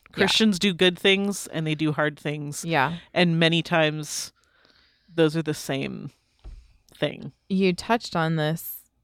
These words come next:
Speaker 1: point about how you said in passing, and this was something that r-, has really been playing in my brain, how, like, uh, we live at such a time where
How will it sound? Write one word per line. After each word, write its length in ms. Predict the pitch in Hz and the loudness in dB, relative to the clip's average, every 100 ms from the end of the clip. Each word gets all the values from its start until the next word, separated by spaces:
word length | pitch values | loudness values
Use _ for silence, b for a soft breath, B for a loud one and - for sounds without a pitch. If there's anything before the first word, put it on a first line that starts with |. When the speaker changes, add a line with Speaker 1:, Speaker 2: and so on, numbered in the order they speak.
| _ - - _ _ | _ -20 -20 _ _
Speaker 1:
point 380 | - 175 165 - | -6 -2 0 0
about 280 | 165 156 - | 0 2 2
how 440 | 165 156 151 143 - | -2 -2 -2 -2 -4
you 200 | 160 165 | -2 -2
said 320 | - 180 175 | -2 -2 0
in 140 | 175 165 | 0 0
passing, 540 | 151 156 - 139 139 | -2 -4 -4 -8 -6
and 140 | 156 151 | -4 -4
this 160 | - | -6
was 100 | 156 | -8
something 380 | - 156 151 143 | -6 -6 -4 -4
that 180 | 135 - _ _ _ _ _ _ _ _ - | -4 -6 _ _ _ _ _ _ _ _ -12
r-, 240 | 156 156 - - 156 - - - | -10 -10 -12 -18 -20 -20 -20 -6
has 280 | 165 156 151 | -2 -2 0
really 280 | 156 151 147 | 0 2 0
been 220 | 151 151 _ | -2 -4 _
playing 300 | - 165 147 | -4 -2 -2
in 100 | 147 | -2
my 160 | 143 147 | 0 -2
brain, 440 | 143 143 143 143 B B B B B B B B B _ - - | 0 -2 -2 -6 B B B B B B B B B _ -16 -2
how, 640 | 175 185 170 160 156 - - _ _ _ _ | 4 6 8 6 4 -2 -8 _ _ _ _
like, 320 | 175 165 - - _ | 4 4 4 -6 _
uh, 100 | 175 - - | 0 0 -6
we 380 | 180 180 214 | -2 2 4
live 260 | 202 185 165 | 6 6 6
at 160 | - - | 4 2
such 220 | 170 156 | 0 0
a 60 | |
time 540 | 160 175 160 156 147 143 | 0 2 4 2 0 -4
where 500 | 165 165 160 151 | 0 4 6 6